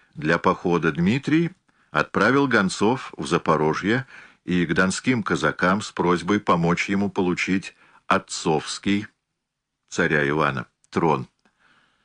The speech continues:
Обе группы казаков с готовностью откликнулись и признали его царевичем. К середине лета тысяча шестьсот четвертого года Мнишеку удалось собрать для армии Дмитрия примерно две тысячи поляков и украинцев.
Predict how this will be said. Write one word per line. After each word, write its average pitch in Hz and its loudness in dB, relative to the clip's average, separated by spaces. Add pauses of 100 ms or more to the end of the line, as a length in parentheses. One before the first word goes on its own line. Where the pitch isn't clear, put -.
(140)
Обе 147 2
группы 117 0
казаков 123 2
с 107 -10
готовностью 120 0
откликнулись 160 0
и 254 0
признали 95 -2
его 87 -2 (100)
царевичем. 67 -6 (1080)
К - -18
середине 117 2
лета 127 2
тысяча 120 -2
шестьсот 107 0
четвертого 95 0
года 107 2
Мнишеку 98 0
удалось 90 2
собрать 92 0
для 78 2
армии 87 0
Дмитрия 101 0
примерно 90 0 (380)
две 82 2
тысячи 104 -2
поляков 85 0
и - 0
украинцев. 80 -4